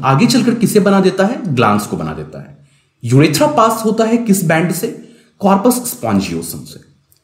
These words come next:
अगर इसके अंदर की बात की जाए यानी कि root वाले हिस्से की बात की जाए तो जो corpora cavernosa है वो आगे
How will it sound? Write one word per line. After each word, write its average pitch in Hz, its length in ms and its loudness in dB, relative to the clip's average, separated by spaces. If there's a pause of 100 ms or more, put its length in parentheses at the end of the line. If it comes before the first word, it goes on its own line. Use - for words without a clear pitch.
(600)
अगर 294 260 4
इसके - 400 -2
अंदर 220 420 4
की 208 120 0
बात 95 300 0
की - 60 -14
जाए 95 140 -4
यानी 160 140 -2
कि 247 140 4
root 220 360 4
वाले 117 240 2
हिस्से 107 280 -6
की - 100 -8
बात 78 280 -8
की 85 60 -12
जाए 78 220 -12 (600)
तो 254 100 6
जो - 240 2
corpora - 500 2
cavernosa 160 680 2
है 85 200 -6 (440)
वो 170 520 2
आगे 143 320 4